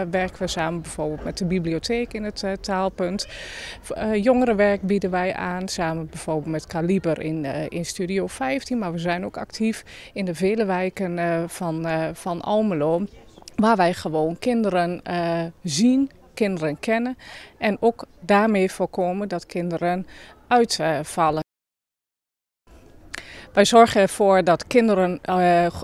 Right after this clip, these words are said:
veilig opgroeien in gezinnen en daar ook op eigen benen kunnen staan en hun ouders daarbij ook, eh, geholpen, eh, worden. Nou, we werken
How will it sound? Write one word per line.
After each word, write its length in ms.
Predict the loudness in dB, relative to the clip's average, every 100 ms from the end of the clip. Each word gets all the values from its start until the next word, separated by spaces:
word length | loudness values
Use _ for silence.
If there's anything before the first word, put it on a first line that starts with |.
| -14
veilig 480 | -2 4 6 6 2
opgroeien 580 | -2 -2 0 2 4 2
in 100 | -2
gezinnen 640 | -4 -2 2 2 2 -2 -2
en 180 | 0
daar 320 | 4 6 6 4
ook 280 | 0 -2 -2
op 220 | -2 -2
eigen 340 | 0 0 0 2
benen 260 | 4 2
kunnen 240 | -2 -6 -4
staan 340 | -4 -2 -2
en 120 | -2
hun 140 | -4 0
ouders 360 | 0 2 0
daarbij 400 | 0 0 2 0
ook, 240 | 0 -4 -2
eh, 220 | -2 -2
geholpen, 640 | -4 2 4 2 0 0
eh, 200 | 2 2 0
worden. 420 | 0 0 0 -4 -8 -18 -16 -18 -4
Nou, 180 | -2 0
we 120 | 2
werken 500 | 4 2 2 -2 -4